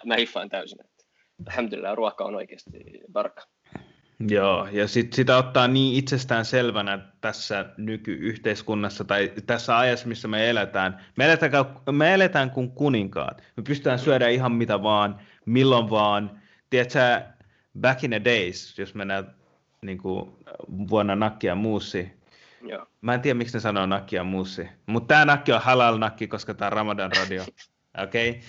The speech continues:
Speaker 2: Mut anyway, back in the days, mitä niinku kuninkaatkaan ei pystynyt saada tai pystynyt syömään ihan mitä tahansa, vaan ne söi sitä, mitä oli sesongissa tarjolla. Ja sen
Speaker 1: Joo.
Speaker 2: takiahan on näitä sesonkiruokia, mitä meillä on.
Speaker 1: Mm,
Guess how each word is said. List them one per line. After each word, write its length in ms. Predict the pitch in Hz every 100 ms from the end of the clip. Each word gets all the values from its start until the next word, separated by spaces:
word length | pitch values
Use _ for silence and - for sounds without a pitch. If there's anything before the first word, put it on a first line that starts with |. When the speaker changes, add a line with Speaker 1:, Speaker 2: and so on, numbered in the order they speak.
| - -
Speaker 2:
Mut 240 | 110 113 113 135
anyway, 420 | 143 113 104 104 - - - -
back 200 | 110 143
in 60 | 151
the 120 | 117
days, 320 | 123 113 104
mitä 360 | 117 113 110 -
niinku 300 | - 113 107
kuninkaatkaan 760 | 104 165 170 123 104 98 101 98
ei 120 | 98
pystynyt 380 | 110 - 98 95
saada 440 | - 95 92 85 - _ _ _ _ _ -
tai 160 | 104
pystynyt 440 | 95 120 120 110 107
syömään 640 | - 113 98 92 92 92 - _ _ _ -
ihan 200 | 120 110
mitä 200 | 101 98
tahansa, 520 | 98 127 135 90 92
vaan 160 | 67 85
ne 80 | 98
söi 240 | 131 110
sitä, 260 | 110 127 104
mitä 220 | 104 95
oli 120 | 95
sesongissa 640 | 107 117 113 82 80 -
tarjolla. 640 | - 117 123 - - - - _ _ -
Ja 100 | 104
sen 160 | 135
Speaker 1:
Joo. 80 | 123
Speaker 2:
takiahan 300 | 110 110 107
on 80 | 107
näitä 220 | 104 98
sesonkiruokia, 1000 | - 123 127 110 107 104 123 95 - 62
mitä 200 | 82 87
meillä 320 | 90 87 85 92
on. 100 |
Speaker 1:
Mm, 140 | 110